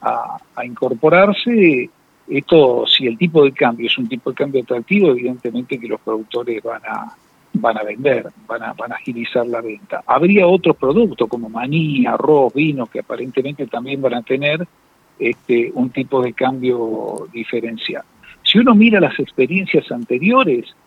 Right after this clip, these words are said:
con los otros dos dólares soja, y prácticamente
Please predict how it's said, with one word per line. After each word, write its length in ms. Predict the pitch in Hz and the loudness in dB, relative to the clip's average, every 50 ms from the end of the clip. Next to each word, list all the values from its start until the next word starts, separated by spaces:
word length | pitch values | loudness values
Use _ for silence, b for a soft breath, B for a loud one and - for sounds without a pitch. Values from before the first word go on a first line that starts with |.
| _ _ _ _ | _ _ _ _
con 180 | - 127 127 127 | -6 -4 -2 -2
los 100 | 120 113 | 0 2
otros 380 | - 196 - - 165 143 117 110 | 4 2 2 4 2 0 2 4
dos 180 | 160 160 143 143 | 2 2 4 4
dólares 380 | 160 165 156 151 135 117 - - - | 4 4 4 4 2 2 0 0 2
soja, 440 | - 208 208 - - - - - - _ _ _ _ _ _ _ _ _ _ | 2 0 0 0 -2 -2 -2 -2 -4 _ _ _ _ _ _ _ _ _ _
y 200 | - 135 135 127 | -8 -6 -6 -6
prácticamente 1400 | - - 147 156 156 151 - 160 147 147 143 147 160 175 180 165 - 185 180 165 156 143 143 139 135 131 127 120 | -4 0 2 4 4 2 2 0 2 2 2 2 0 0 0 2 4 6 6 6 6 4 4 2 0 -2 -4 -6